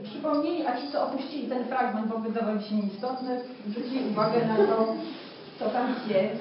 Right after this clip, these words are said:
znajduje. Okaże się, proszę państwa, że to jest z wampirycznego punktu widzenia rzecz bardzo, e, ważna.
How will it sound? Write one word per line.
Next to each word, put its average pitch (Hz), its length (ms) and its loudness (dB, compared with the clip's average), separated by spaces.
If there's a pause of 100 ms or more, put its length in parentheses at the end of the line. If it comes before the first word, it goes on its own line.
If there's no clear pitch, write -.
(200)
znajduje. 214 520 2 (1600)
Okaże 339 460 6
się, 320 60 8
proszę - 200 2
państwa, 339 320 2
że - 80 0
to 269 80 2
jest 254 320 0
z 220 80 0
wampirycznego 294 760 4
punktu 285 380 -2
widzenia 240 440 2
rzecz 220 120 -2
bardzo, 214 460 2 (880)
e, 196 320 0
ważna. 202 360 2